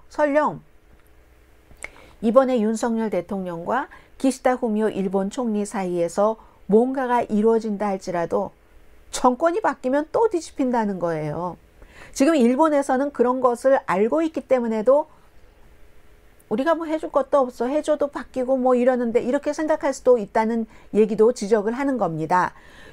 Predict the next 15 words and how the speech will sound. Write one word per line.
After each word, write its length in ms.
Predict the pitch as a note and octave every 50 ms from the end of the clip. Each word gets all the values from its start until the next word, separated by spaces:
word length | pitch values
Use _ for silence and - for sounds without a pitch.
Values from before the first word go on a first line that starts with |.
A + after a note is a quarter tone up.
| - -
윤석열 460 | A#3+ C4 C4+ - E4+ E4 D#4 D#4 D4
대통령의 600 | D4 B3+ B3 - C4 A#3 A3+ A3+ G#3+ G#3+ G#3+ G3
경우에는 540 | G3+ F#3 F3 F3+ F#3 F3+ F3+ F#3 F#3+ F#3+ -
일본과 440 | A#3 A#3 A#3+ C4 A#3+ A3+ A3+ G#3+ -
관계가 460 | - - F3+ F3+ F#3 G3+ G3 G#3 G#3
개선이 400 | G3+ - F#3+ F#3+ - A3 G#3+ G#3+
돼야지 320 | G3 G#3 G3 F#3 F3 E3+ -
된다고 340 | - E3+ E3+ E3 E3 D#3+ F3+
생각하는 520 | - - A#3 A#3 G#3 - - F#3+ F3+ F3
사람이 320 | - F3+ E3+ E3 E3+ F3
많지만, 420 | E3+ D#3+ D#3 D#3 - - F3+ F3+ F#3
그러려면 440 | - C4 C#4+ C#4+ C#4 C#4 B3 B3 A#3
일본이 360 | G3+ G3+ G3 G#3 A3 G#3 G#3
먼저 280 | F#3 E3+ E3+ E3+ F3+
과거사를 640 | - - - D#3+ D3+ - F3 E3+ - E3 D#3+ D#3 E3